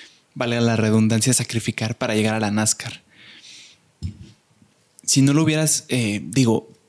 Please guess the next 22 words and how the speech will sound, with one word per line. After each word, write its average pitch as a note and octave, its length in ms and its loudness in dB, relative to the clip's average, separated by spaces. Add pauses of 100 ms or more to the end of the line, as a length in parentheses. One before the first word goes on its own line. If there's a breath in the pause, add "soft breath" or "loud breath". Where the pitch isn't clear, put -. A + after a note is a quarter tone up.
(160)
sé - 180 0
que D3 80 -2
lo C#3+ 80 4
disfrutaste B2 600 0
y A#2 40 -6
que - 320 -10
chance A#2 320 -4
no A#2 140 2
lo A#2+ 100 2
veías A2+ 280 0
como A#2 160 0
trabajo, G#2+ 500 -2 (420)
pero A#2 220 0
objetivamente, B2 1120 2 (460 loud breath)
para A2+ 120 -2
una C3+ 160 0
persona B2+ 300 0
normal, A2 480 0
¿qué C3 100 -4
tan B2+ 220 0
difícil A#2+ 480 -2
fue? - 320 -8